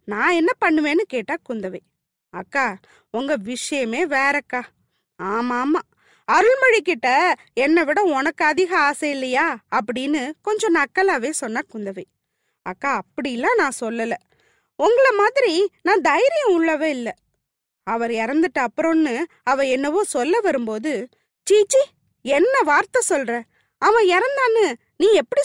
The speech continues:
சொல்லுவ? உனக்கு அவ்ளோ நிச்சயமா தெரியுமா என்ன? பழுவேட்டரையர்களும் பழுவூர் ராணியும்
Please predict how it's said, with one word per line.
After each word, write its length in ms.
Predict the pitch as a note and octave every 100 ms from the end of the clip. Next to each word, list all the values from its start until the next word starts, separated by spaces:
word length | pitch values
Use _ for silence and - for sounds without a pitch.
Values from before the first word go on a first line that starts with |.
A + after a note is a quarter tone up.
| -
சொல்லுவ? 440 | D#4+ F4+ D#4 D4 - _ _ -
உனக்கு 320 | D#4+ - F4
அவ்ளோ 300 | D4 E4 C#5+ A#4+
நிச்சயமா 360 | F#4 A#4+ B4 A#4
தெரியுமா 440 | C#4+ C4 D#4+ D#4 B4+
என்ன? 360 | E4+ A3+ G#3 G#3+ _ _ _ _ _ C#4
பழுவேட்டரையர்களும் 1120 | C#4+ G#4+ A#4+ G4 F4+ D#4+ D4+ C4+ D4 C4+ D#4 - _ _
பழுவூர் 480 | D4 C#4+ B4 B4+ G4
ராணியும் 720 | C#4 C#4 F#4 F4+ B3 B3+ F4+